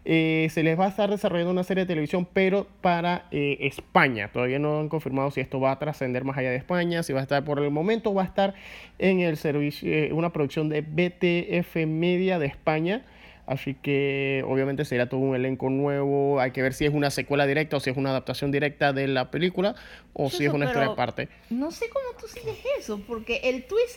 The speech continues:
Speaker 2: ending, aunque tú te lo ves venir, o sea, lo que tú no te esperas es que tenga dos.
Speaker 1: Ajá.
Speaker 2: O sea, porque como The Other salió, es después del Sexto Sentido,
Speaker 1: Sí.
Speaker 2: ya tú desde el, desde que la película empieza, sorry, spoiler para una película que tiene, ¿cuántos años es que tiene ya?
Speaker 1: La película salió como el dos mil, dos mil dos,
Speaker 2: Ah, ok, la
Speaker 1: cuatro,
Speaker 2: película
Speaker 1: una
Speaker 2: es bien
Speaker 1: cosa así.
Speaker 2: vieja.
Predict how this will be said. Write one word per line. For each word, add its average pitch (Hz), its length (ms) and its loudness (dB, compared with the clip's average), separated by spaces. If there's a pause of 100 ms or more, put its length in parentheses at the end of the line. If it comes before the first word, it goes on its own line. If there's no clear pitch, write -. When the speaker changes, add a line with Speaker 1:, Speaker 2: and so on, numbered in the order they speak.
Speaker 2:
ending, 277 340 -4
aunque 262 260 -2
tú 381 100 -4
te 571 80 -2 (100)
lo 330 60 0
ves 339 100 -2
venir, 381 260 -6
o - 60 -2
sea, 311 200 -2
lo 285 100 0
que 349 100 -8
tú 427 120 -2
no 508 180 -4
te 466 80 -6
esperas 339 320 -2
es 330 100 -6
que 311 120 -6
tenga 247 280 0
dos. - 460 -6
Speaker 1:
Ajá. 127 240 0 (240)
Speaker 2:
O - 100 -2
sea, 339 220 -2
porque 254 240 -6
como 269 340 -2
The 262 240 0
Other 403 280 -2
salió, 254 340 -2 (640)
es 269 200 0
después 294 400 0
del 240 120 -2
Sexto 233 280 -2
Sentido, 220 440 -2
Speaker 1:
Sí. 147 180 2 (260)
Speaker 2:
ya 269 360 2
tú 339 160 2
desde 339 220 0
el, 226 100 -8 (400)
desde 262 160 -2
que 240 80 -6
la 220 100 -2
película 233 380 -4
empieza, 220 500 -4
sorry, 196 380 -2
spoiler 208 420 -2
para 202 160 -4
una 196 160 -4
película 196 380 -4
que 190 80 -8
tiene, 214 240 -6
¿cuántos 262 260 -6
años 294 240 -6
es 277 60 -14
que - 80 -12
tiene - 240 -8
ya? 302 60 -4
Speaker 1:
La 320 40 -2
película 254 300 2
salió 202 160 4
como 240 160 4
el 185 80 4
dos 165 100 4
mil, 226 260 2
dos 190 120 4
mil 196 320 4
dos, 180 440 6
Speaker 2:
Ah, 427 200 4
ok, - 60 -4
la 277 60 0
Speaker 1:
cuatro, 247 200 6
Speaker 2:
película 311 260 6
Speaker 1:
una - 100 6
Speaker 2:
es 202 40 2
bien 202 120 6
Speaker 1:
cosa 208 120 6
así. - 80 4
Speaker 2:
vieja. - 160 2